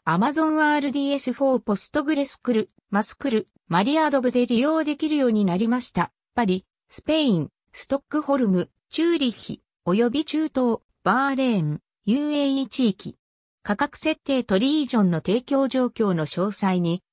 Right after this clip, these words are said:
ついては、Amazon アールディーエスの料金表ページを参照してください。エム六ジーディーデータベースインスタンスは、Amazon アールディーエスのポストグレスクルバージョン十六点。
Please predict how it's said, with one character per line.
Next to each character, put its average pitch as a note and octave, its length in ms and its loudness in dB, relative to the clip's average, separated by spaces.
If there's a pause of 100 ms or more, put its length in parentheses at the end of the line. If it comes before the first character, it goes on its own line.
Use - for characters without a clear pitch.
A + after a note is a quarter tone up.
(100)
つ C#4+ 120 -4
い C#4 80 -2
て F#3 160 0
は、 E3+ 220 2 (260)
Amazon C#4 580 0
ア C4+ 60 0
ー - 20 -4
ル B3 120 -2
デ B3+ 80 -2
ィ C4 80 0
ー B3+ 60 2
エ B3 40 0
ス - 140 -2
の F#3+ 160 2
料 F#3 240 0
金 C4+ 300 -4
表 C#4+ 200 0
ペ B3 160 2
ー G#3+ 60 0
ジ D#3+ 160 0
を D3+ 120 0 (200)
参 A#3 260 0
照 C4+ 240 0
し B3 100 -6
て A3 120 -4
く G3 120 -10
だ F#3+ 140 -4
さ F3+ 220 -4
い。 D3 120 -6 (400)
エ D4 120 0
ム D4 120 0
六 A3 280 -2
ジ G#3 140 -2
ー C4+ 120 0
デ A3 80 0
ィ C4 80 0
ー A#3+ 40 -6
デ F#3+ 180 0
ー C4+ 40 -8
タ D4 140 -2
ベ C4 160 0
ー - 20 -4
ス B3 140 -4
イ B3+ 120 -2
ン A#3+ 40 -6
ス - 160 -10
タ C4+ 160 0
ン A#3+ 60 -2
ス - 160 -4
は、 E3 200 0 (280)
Amazon C#4 520 0
ア C4+ 120 0
ー - 20 -2
ル B3+ 120 -2
デ B3+ 80 -2
ィ C4 80 0
ー C4 40 2
エ B3+ 60 2
ス G#3+ 100 0
の F#3 140 0
ポ F#3+ 160 -2
ス - 100 -8
ト D#4 140 -2
グ C#4+ 120 -2
レ D4 120 -2
ス - 100 -6
ク - 160 -4
ル G#3 140 2
バ G#3 160 2
ー G3+ 40 2
ジ F3+ 100 -2
ョ E3 40 0
ン D#3 80 -2
十 G3 300 0
六 B3 180 0
点。 D#3 320 -2